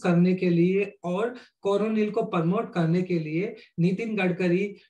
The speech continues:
डॉक्टर वर्धन और बाबा रामदेव और दूसरे जो उसके प्रमोटर्स थे पतंजलि के, वो सारे के सारे वहां पर क्या थे, वहां पर प्रेजेंट थे। और कहीं ना कहीं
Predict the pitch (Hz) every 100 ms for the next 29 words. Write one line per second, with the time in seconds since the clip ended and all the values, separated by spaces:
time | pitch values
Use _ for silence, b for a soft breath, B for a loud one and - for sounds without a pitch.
0 | - 165 190 - 208 180 170 190 208 -
1 | 175 170 165 180 175 175 180 196 196 180
2 | 160 196 214 185 185 180 190 165 156 156
3 | 196 190 196 196 165 170 165 170 160 160
4 | 214 190 185 156 156 160 180 185 170 156
5 | 156 - 277 B B B - 185 226 269
6 | - 165 165 170 175 214 180 151 160 208
7 | - 220 247 B B 196 196 202 190 269
8 | 269 226 202 233